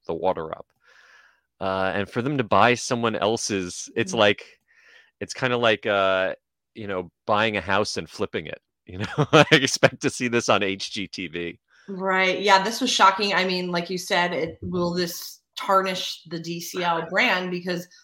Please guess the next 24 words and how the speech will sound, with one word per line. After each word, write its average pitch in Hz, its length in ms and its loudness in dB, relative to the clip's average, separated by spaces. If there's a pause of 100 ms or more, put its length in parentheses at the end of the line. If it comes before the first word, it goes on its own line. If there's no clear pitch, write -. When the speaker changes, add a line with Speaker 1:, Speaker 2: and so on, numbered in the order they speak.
(220)
Speaker 2:
I'm, 214 260 -4 (140)
I 196 160 0
love 190 300 0 (140)
Disney 165 260 -10
cruises. 147 500 -12 (120)
They 180 140 0
are 180 240 2
magical. 165 760 -4
It's 165 180 -10 (180)
everything. 196 680 -2 (240)
So 190 380 -2 (520)
my 233 140 4
one 311 220 4
hope 294 220 -2
is 208 260 -4
this 202 320 -4
was 277 140 -6
supposed 220 320 -4
to 208 80 -8
be 196 160 -4
really 180 320 -4
a - 80 -8
show-stopping 262 880 -6
ship. 285 300 -2